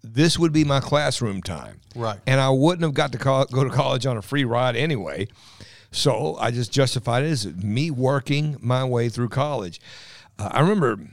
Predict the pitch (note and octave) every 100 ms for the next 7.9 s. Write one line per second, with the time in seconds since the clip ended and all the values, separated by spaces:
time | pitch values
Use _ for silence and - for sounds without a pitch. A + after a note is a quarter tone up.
0 | - _ - B2+ A2+ E3 F3+ D3+ C#3 A#2+
1 | A2 A2+ A#2+ D#3+ F3 E3 A#2+ - - _
2 | _ _ _ _ _ _ - - D3 D#3
3 | G#3 F#3+ E3+ G3+ E3+ C3 G#2+ B2 D#2 -
4 | - - _ _ - A#2 G#2+ G#2+ - -
5 | C3+ C3+ D#3+ F3 E3 C#3+ A#2+ D#3+ E3 -
6 | C3 C#3+ C#3 C3 G#2+ G#2 G2 D3+ C3+ D3+
7 | C#3 A#2+ G#2+ - G2 F2 F#2 G2 G2+